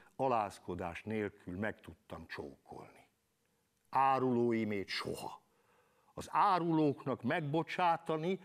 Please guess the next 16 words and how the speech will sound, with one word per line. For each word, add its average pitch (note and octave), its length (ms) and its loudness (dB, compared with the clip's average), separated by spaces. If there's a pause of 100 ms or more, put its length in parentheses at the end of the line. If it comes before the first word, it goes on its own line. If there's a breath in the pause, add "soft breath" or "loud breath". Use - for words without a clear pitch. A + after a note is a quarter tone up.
(240 loud breath)
a C3 100 0
legnagyobb C#3 640 2
árulás. F#2+ 880 -2 (1700 soft breath)
Aki A2 340 -2
a G#2 80 2
győztesektől A2 1000 -2
megértést B2 880 0
vár, G2 320 0 (400 loud breath)
nem G3+ 240 2
ismeri D3+ 480 2
a C#3 60 4
győztesek C#3+ 720 0
természetét. B2+ 1040 0 (960 loud breath)
Külhomból D#3 920 4
hódolni, C3 840 4
egyezkedni, C3 960 0